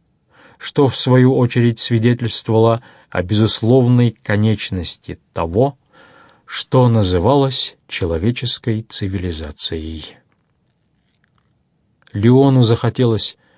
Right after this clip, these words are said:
встать и обнять Эпоксида, как брата. Точно так же ему хотелось обнять вышедших проводить его после утренних поминок зайцевцев,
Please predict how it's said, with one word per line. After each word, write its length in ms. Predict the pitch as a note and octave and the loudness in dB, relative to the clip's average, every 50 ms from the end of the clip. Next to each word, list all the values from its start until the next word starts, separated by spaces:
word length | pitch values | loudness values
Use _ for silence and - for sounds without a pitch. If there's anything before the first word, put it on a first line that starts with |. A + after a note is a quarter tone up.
| _ _ | _ _
встать 600 | - - - - - A#2+ A2+ G#2 - - - - - | -4 -4 -4 -2 -2 -2 -2 -2 -2 -6 -14 -12 -8
и 80 | G#2 | -4
обнять 680 | F#2+ F#2+ F#2+ F#2+ G#2 G#2 G#2+ A2 G#2+ G#2 - - - - | -4 -4 -4 -2 -2 0 2 2 0 0 -2 -6 -12 -10
Эпоксида, 760 | - A2 - - E2+ - - - - - G2+ - F2+ E2+ - _ _ _ _ _ _ _ _ _ _ _ - | -10 -10 -8 -10 -10 -10 -10 -10 -8 -8 -8 -8 -8 -10 -10 _ _ _ _ _ _ _ _ _ _ _ -4
как 220 | - G#2+ F#2+ F#2+ | -4 -2 -2 -2
брата. 540 | F#2+ F#2+ - G2+ G2 F#2+ - - F2+ E2 - _ _ _ _ _ _ _ _ _ _ _ _ _ _ - - _ _ - | -4 -2 0 0 0 0 -2 -6 -14 -18 -18 _ _ _ _ _ _ _ _ _ _ _ _ _ _ -20 -20 _ _ -2
Точно 400 | - C#3+ C#3 C3+ - D3 C#3+ C3+ | 0 0 0 2 2 2 0 0
так 260 | B2+ - D3+ C#3+ A#2+ | 0 0 -2 0 0
же 140 | A2 A2 B2+ | 2 4 4
ему 320 | B2+ A#2+ B2 B2+ C3+ B2+ A#2+ | 4 4 4 4 2 0 0
хотелось 540 | - B2+ A#2+ - - C3 A#2+ A#2 G#2+ - | -2 -4 -4 0 0 2 2 2 0 0
обнять 580 | B2+ A2 G2 G2 G#2+ G#2+ A#2 A#2+ A#2+ A#2 - _ - _ _ _ _ _ _ - | -2 -2 -2 -2 -2 0 2 2 0 -2 -4 _ -18 _ _ _ _ _ _ -10
вышедших 720 | G2 G2 B2 B2+ - - B2+ B2 - - - A2+ - - | -2 0 0 0 2 0 -6 -6 -6 -6 -6 -6 -6 -6
проводить 680 | _ - A2 A2+ G#2+ G#2+ A2 G#2+ A#2 B2+ B2 - - A2 | _ -2 0 2 2 2 2 2 0 0 -2 -2 -4 -6
его 400 | G#2 G2+ G#2+ G2+ G#2+ A#2+ A#2+ A#2 | -2 -2 0 0 2 0 0 0
после 340 | - - - - - A#2 | -2 -6 -8 -6 -4 -2
утренних 640 | A2 A2 A#2 A#2 - G#2+ G#2 G#2 G2+ G2+ F#2 - _ | -2 -2 -2 -2 -2 -2 -2 0 -2 -2 -4 -6 _
поминок 580 | - G#2+ G#2 G#2+ A2+ A#2 A2 A2 G#2 - - - | -4 -4 -2 0 0 0 0 0 -2 -4 -6 -12
зайцевцев, 1080 | - A#2+ F#2+ G2 G#2+ G#2 G#2 G#2 - - G2 F2+ - _ - - - - - - - | -10 -8 -2 -2 0 0 0 -2 -4 -10 -10 -10 -12 _ -10 -10 -10 -10 -14 -20 -20